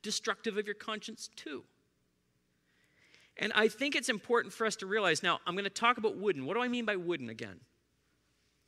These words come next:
Well, there are plenty of scriptures where we would read them and we would say, "No, no, no, there, there, there's exceptions for this." For example, in First John two fifteen, "Love not the world."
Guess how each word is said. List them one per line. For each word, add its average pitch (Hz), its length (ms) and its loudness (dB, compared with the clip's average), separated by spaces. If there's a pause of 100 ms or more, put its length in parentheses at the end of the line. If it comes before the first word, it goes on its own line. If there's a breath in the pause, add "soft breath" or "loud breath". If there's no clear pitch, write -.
(260 soft breath)
Well, 180 140 4
there 185 120 6
are 165 80 4
plenty 240 540 -4
of 240 100 -6
scriptures 190 640 -4
where 170 160 0
we 175 180 -4
would 175 160 -4 (100)
read 233 280 0
them 269 220 0
and 190 120 -4
we 202 100 2
would 190 140 2
say, 165 340 2 (480)
"No, 180 140 -4
no, 185 140 -2
no, 160 120 0
there, 160 200 -2 (100)
there, 170 220 0
there's 185 260 -2
exceptions 170 640 -2
for 117 200 -6
this." - 480 -6 (1040)
For 160 120 -6
example, 151 560 0 (1200)
in 139 100 -8
First 175 280 -4
John 185 240 2
two 202 160 -6
fifteen, 180 460 -2
"Love 147 180 0
not 165 180 -2
the 170 60 -12
world." 127 340 -6